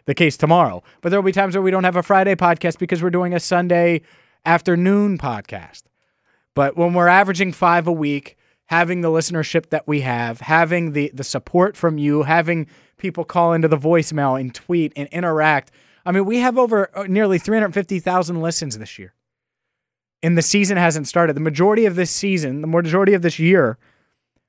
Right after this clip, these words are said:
we haven't had football. So I expect that number to climb a ton. We're, we're just growing and increasing, and, and we got sponsors and new sponsors and things that are, are, are just making it great. In this podcast, um, I, I couldn't have done it without you.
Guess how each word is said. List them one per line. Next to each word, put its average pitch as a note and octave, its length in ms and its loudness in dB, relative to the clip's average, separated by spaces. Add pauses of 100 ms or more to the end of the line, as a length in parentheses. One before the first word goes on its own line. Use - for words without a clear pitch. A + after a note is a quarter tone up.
(120)
we E3 80 4
haven't F3 160 4
had E3+ 120 2
football. D3 560 -6 (380)
So G3+ 140 0
I - 20 4
expect F3+ 320 -2
that F#3+ 140 -2
number F3+ 160 0
to E3+ 80 2
climb F3+ 320 2
a D3+ 80 0
ton. F#3 420 -2
We're, D#3+ 160 2
we're D#3+ 160 0
just E3 340 -4 (720)
growing F#3 460 4
and F#3+ 80 -2
increasing, F#3 640 -2
and, C#3+ 220 -12
and C#3 120 -6
we C#3 80 -4
got C#3 220 0
sponsors G3 600 2
and C#3 100 0
new D#3+ 100 4
sponsors G3+ 560 2
and C#3 140 -4
things F3 200 -2
that F3 120 2
are, D3+ 180 4
are, D3+ 200 -2
are D3 80 -4
just D3 180 -4
making F#3+ 460 0
it F3+ 180 -2 (380)
great. D3+ 460 0
In D3 180 -6
this F3 160 -2
podcast, D#3+ 720 2 (420)
um, B2 520 -2
I, D3+ 180 -4
I D#3+ 140 4
couldn't G#3+ 220 -2
have F3+ 120 -2
done E3 200 4
it D3+ 140 -4 (720)
without A2 460 -6
you. F3+ 340 2